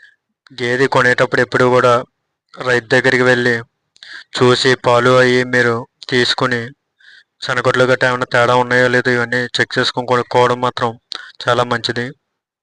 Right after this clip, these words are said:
ఆన్లైన్లో డబ్బులు గట్ట పే గట్ట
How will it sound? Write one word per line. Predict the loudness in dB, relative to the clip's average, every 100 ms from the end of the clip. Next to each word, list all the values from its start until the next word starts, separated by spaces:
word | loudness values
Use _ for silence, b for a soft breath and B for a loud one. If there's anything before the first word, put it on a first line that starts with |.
| _ B B B B B -2 0
ఆన్లైన్లో | 2 2 2 2
డబ్బులు | 0 0 0
గట్ట | 0 0 0 0 -6 _ _ _ _ _
పే | -8 -4 -2
గట్ట | -2